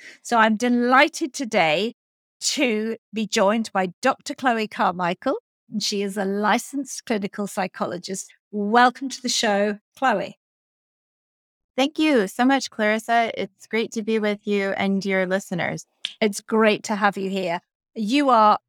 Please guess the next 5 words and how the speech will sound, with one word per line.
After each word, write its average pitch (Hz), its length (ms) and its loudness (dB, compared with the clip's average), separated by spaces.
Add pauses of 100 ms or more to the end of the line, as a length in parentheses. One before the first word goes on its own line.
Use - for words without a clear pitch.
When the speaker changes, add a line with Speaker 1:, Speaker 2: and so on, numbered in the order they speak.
(180)
Speaker 1:
a 190 80 -2
really 208 400 -2
internationally 240 800 -2
known 190 280 -2
speaker. 233 760 -2